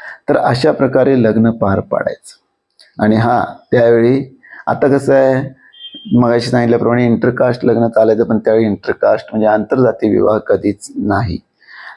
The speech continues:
ह्या जातीची तर ह्या जातीचीच मुलगी पाहिजे, ह्या जातीचा मुलगा ह्या जातीची मुलगी पाहिजे.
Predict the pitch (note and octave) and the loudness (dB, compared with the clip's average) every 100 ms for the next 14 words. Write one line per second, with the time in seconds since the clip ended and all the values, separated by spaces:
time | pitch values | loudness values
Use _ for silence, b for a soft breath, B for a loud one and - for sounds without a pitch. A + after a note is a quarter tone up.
0 | _ A#2 A2+ B2 A#2+ A#2 - - B2+ A#2 | _ 0 2 2 2 0 -2 -4 -2 0
1 | G#2+ G#2+ G#2 - - - G#2 G#2 - - | 2 0 -2 -4 -4 0 0 0 -2 -4
2 | - - A2 G#2+ A2 G#2+ G#2 G#2 G#2 G#2 | -4 -4 -2 -2 0 -2 -2 -2 -2 -2
3 | B2 C3 G#2+ F#2+ G2 - - G2+ F2+ - | 0 0 0 -2 -4 -6 -6 -4 -4 -8
4 | - - - | -8 -8 -8